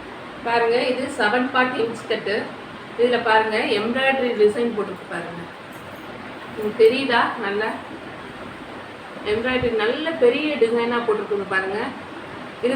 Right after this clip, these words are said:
வந்து செவன் பார்ட் பாவாடை, ஆனா இதுவே நல்ல பெருசா தான் இருக்கு உங்களுக்கு. இந்த துணி வந்து சாயம் போகாது. இது வந்து ஃபுல் காட்டன் தான் உங்களுக்கு. இதுல வேற எந்த இதுவும் இல்லைங்க. பாருங்க,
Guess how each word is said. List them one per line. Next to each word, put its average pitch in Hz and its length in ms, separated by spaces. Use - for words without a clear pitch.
வந்து 269 160
செவன் 254 360
பார்ட் - 280
பாவாடை, 214 300
ஆனா 254 140
இதுவே 269 240
நல்ல 247 180
பெருசா 247 340
தான் 247 100
இருக்கு 214 220
உங்களுக்கு. 202 360
இந்த 247 120
துணி 302 200
வந்து 254 180
சாயம் 254 440
போகாது. 226 440
இது 240 100
வந்து 262 160
ஃபுல் 294 240
காட்டன் 254 520
தான் 226 160
உங்களுக்கு. 208 360
இதுல 247 180
வேற 254 120
எந்த 269 180
இதுவும் 285 260
இல்லைங்க. 214 340
பாருங்க, 214 260